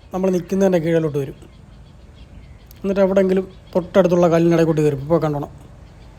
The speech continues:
എപ്പോൾ ചൂണ്ടയായിട്ട് ഇറങ്ങിയാലും സ്ഥിരം പരിപാടി ഇവൻ്റെ. ഞാൻ ചൂണ്ടയായിട്ട് ഇറങ്ങിയതിൻ്റെ പുറകെ തന്നെ അമ്മച്ചിയും ചൂണ്ടയായിട്ട് ഇറങ്ങി. പക്ഷേ ഞാൻ വന്ന് നിന്നതിനെക്കാട്ടി പെട്ടെന്ന് തന്നെ പുള്ളിക്കാരി,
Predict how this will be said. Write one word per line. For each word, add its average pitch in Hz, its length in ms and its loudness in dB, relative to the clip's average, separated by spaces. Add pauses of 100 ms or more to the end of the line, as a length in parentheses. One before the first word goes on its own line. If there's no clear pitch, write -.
(760)
എപ്പോൾ - 320 0 (100)
ചൂണ്ടയായിട്ട് 190 440 6
ഇറങ്ങിയാലും 165 360 2 (540)
സ്ഥിരം 180 420 2
പരിപാടി 165 300 4
ഇവൻ്റെ. 131 200 -4 (3250)
ഞാൻ 165 160 6 (100)
ചൂണ്ടയായിട്ട് 196 520 4
ഇറങ്ങിയതിൻ്റെ 180 400 4
പുറകെ 165 260 4
തന്നെ 160 220 0
അമ്മച്ചിയും 165 400 -2
ചൂണ്ടയായിട്ട് 156 360 0
ഇറങ്ങി. 139 180 -4 (120)
പക്ഷേ 175 180 2 (560)
ഞാൻ 170 200 4
വന്ന് 190 220 4
നിന്നതിനെക്കാട്ടി 180 600 2
പെട്ടെന്ന് 180 420 -2
തന്നെ 160 180 -4 (440)
പുള്ളിക്കാരി, 160 400 2